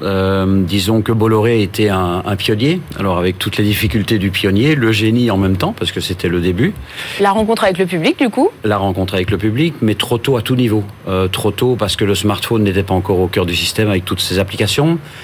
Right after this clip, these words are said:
Speaker 1: parce que la technologie des batteries n'était pas prête, euh, parce que la technologie de suivi du véhicule n'était pas prête non plus,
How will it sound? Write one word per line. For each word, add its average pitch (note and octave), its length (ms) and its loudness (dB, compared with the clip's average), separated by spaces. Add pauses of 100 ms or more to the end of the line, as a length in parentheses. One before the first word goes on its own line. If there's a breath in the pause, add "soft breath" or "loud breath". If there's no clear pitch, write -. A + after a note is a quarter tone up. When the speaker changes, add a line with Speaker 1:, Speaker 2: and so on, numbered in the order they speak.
(300 loud breath)
Speaker 1:
parce F#2+ 220 -2
que G#2 80 0
la F#2+ 100 2
technologie F#2 480 0
des F2 100 2
batteries F#2 300 -2
n'était F2 220 -2
pas G#2+ 100 0
prête, C#3+ 400 -2 (460 loud breath)
euh, F2+ 280 4
parce F#2+ 280 -2
que A2 80 0
la G2 120 2
technologie F#2+ 520 2
de F#2 80 2
suivi A2 440 0
du G2 180 0
véhicule F#2+ 500 0
n'était F2+ 240 0
pas F2 200 -2
prête - 280 -4
non F2+ 100 0
plus, B2 300 0